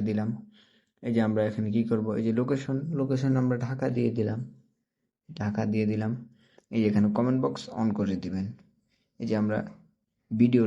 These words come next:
রিমিক্স এটা অনুমতি দিয়ে দিলাম। এই যে দেখেন এখন আমাদের সব ঠিক আছে, আমরা এখন ভিডিওটা আপলোড দেব। এই দেখেন ওটা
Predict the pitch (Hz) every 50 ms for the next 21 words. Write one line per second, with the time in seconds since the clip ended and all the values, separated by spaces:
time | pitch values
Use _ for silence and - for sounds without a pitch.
0 | 107 110 107 104 104 104 104 - - 139 131 - 123 131 135 135 131 127 120 117
1 | 117 110 107 113 110 107 104 104 110 113 131 139 - - - _ _ _ _ _
2 | _ _ _ _ _ 117 113 104 104 104 104 107 104 104 - 101 104 120 - -
3 | - - - _ _ _ _ 120 120 120 123 120 120 131 135 - 131 120 120 -
4 | - 127 120 127 120 123 131 127 120 117 113 113 113 113 113 110 110 104 110 104
5 | 104 120 117 - - - 113 - - - 107 104 95 - - - - - - -
6 | - _ _ - 117 101 95 98 95 92 - 95 104 - - _ _ _ _ _
7 | _ _ _ _ _ _ _ _ _ - 113 107 110